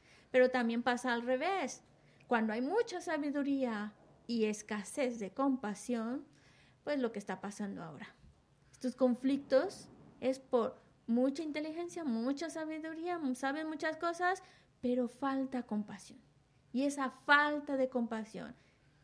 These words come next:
hace que se lleven las atrocidades que estamos viendo, que gente se quede sin, sin lugar, sin país y tengan que salir huyendo.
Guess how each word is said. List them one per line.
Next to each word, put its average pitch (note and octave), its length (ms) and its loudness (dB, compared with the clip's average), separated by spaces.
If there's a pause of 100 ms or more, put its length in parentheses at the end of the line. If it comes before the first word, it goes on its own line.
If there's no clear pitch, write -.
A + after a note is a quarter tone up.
(960)
hace C#4+ 180 -6
que D4 100 -4
se C#4+ 160 -2
lleven C4+ 280 0
las C4 180 -2
atrocidades B3 760 -2
que - 100 -8
estamos G3+ 400 -8
viendo, G#3+ 480 -4 (180)
que A3+ 140 -2
gente C4+ 340 -2
se B3+ 160 -2
quede B3+ 460 2 (340)
sin, A#3 680 0
sin A3+ 320 2
lugar, B3+ 480 2
sin A3+ 280 2
país C#4 600 -2
y B3 180 0
tengan A#3+ 360 0
que B3+ 80 0
salir B3 400 -2
huyendo. B3+ 560 0